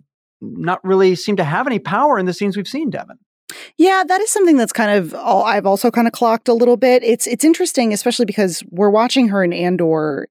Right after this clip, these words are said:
Speaker 2: you know, in, in season one, and eventually when season two comes out, it's this journey of her, like, learning how to become a leader and really stepping up from being the senator who's sort of, like, working with the rebellion in the shadows and sort of pulling strings and not being, like, a major player to becoming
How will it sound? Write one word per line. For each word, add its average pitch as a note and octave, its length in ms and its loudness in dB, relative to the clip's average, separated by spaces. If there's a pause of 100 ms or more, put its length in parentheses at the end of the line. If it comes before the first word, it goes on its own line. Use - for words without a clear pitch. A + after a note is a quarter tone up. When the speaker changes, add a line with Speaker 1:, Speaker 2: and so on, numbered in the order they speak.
Speaker 2:
you F#3+ 140 -4
know, F3 140 0
in, F3+ 240 -4
in F#3+ 160 -4
season F3 280 -2
one, G3 220 2
and D#3+ 220 -2 (100)
eventually E3+ 400 -2
when D#3+ 80 0
season D#3+ 240 -6
two E4 180 2
comes A3 220 -2
out, E3+ 200 0 (300)
it's - 200 -2
this G#3+ 200 -2
journey C4+ 360 2
of F#3+ 140 -2
her, F#3+ 440 4
like, F3+ 240 -2
learning F#3 300 2
how F3+ 80 -2
to D3+ 80 -8
become F3 180 -4
a D#3 60 0
leader D3 440 -4
and E3+ 280 -2
really F3+ 200 2
stepping F3 300 -2
up E3+ 140 -2
from F3 120 -2
being F3 220 0
the D#3+ 80 -2
senator F3 460 -2
who's E3+ 180 -8
sort E3+ 140 -8
of, D#3 100 -12
like, E3 220 -4 (480)
working G#3 320 -6
with A3+ 100 -2
the A#3 80 -2
rebellion C4+ 480 4
in C#4 100 6
the C4+ 80 6
shadows A3+ 560 2
and E3 120 -4
sort E3+ 160 -2
of E3+ 100 -4
pulling G#3+ 300 0
strings G#3+ 420 0
and D#3+ 100 -4
not F3+ 240 -2
being, F#3+ 300 0
like, E3+ 160 -2
a E3+ 60 -6
major E3 280 -2
player A3 360 0
to - 180 0
becoming A3 720 0